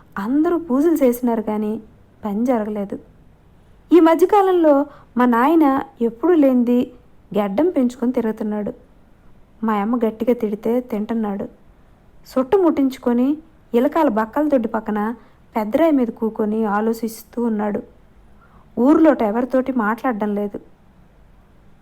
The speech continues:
సుడి సుట్టేసినోళ్ళలాగా, దెయ్యం పట్టేసినోళ్ళలాగా మా నాయన రోజు రోజుకి అలాగైపోతుంటే మా అమ్మ ఒకరోజు మా నాయన్ని పట్టుకుని దులిపేసింది.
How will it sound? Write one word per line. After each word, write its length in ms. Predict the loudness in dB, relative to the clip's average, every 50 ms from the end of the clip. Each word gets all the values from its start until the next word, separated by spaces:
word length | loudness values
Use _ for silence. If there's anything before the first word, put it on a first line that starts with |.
| -12 -6
సుడి 180 | -4 -4 -2 -2
సుట్టేసినోళ్ళలాగా, 1040 | -2 0 -2 0 0 -2 -2 0 0 0 0 2 2 0 0 0 0 -2 -2 -4 -6 -10 -18 _ _ -20 -20 -16 -4
దెయ్యం 340 | -2 -2 0 2 2 0 0 0
పట్టేసినోళ్ళలాగా 920 | 0 -2 0 -2 -2 -2 -2 -2 -2 -2 -2 -2 -2 -2 -4 -4 -6 -6 -8 -14 -20 _ _ _ _ -4
మా 100 | -2 -2
నాయన 600 | 0 0 0 0 0 0 0 0 0 -2 -4 -6 -10 -14 -20 -20 _ -8 -2
రోజు 240 | 2 4 4 4 4
రోజుకి 480 | 4 4 4 4 2 2 -2 -4 -2 -2
అలాగైపోతుంటే 920 | 0 0 0 -2 -2 -4 -2 -2 -4 -4 -2 -4 -4 -4 -4 -4 -4 -4 -6 -10 _ _ _ _ -20 -20 -20 -20 _ -4
మా 100 | -2 -2
అమ్మ 520 | 0 0 0 0 0 0 0 0 -2 -4 -6 -10 -14 _ _ _ -14 _ -4
ఒకరోజు 640 | -2 -2 0 0 2 2 2 2 2 0 0 0 -2 -6 -12 -20 _ _ _ -2
మా 60 | 0
నాయన్ని 400 | 0 2 2 2 2 2 2 2
పట్టుకుని 460 | 0 0 -2 -2 -4 -4 -4 -2 -2
దులిపేసింది. 680 | -2 -2 -4 -4 -4 -6 -6 -6 -6 -6 -6 -6 -8 -10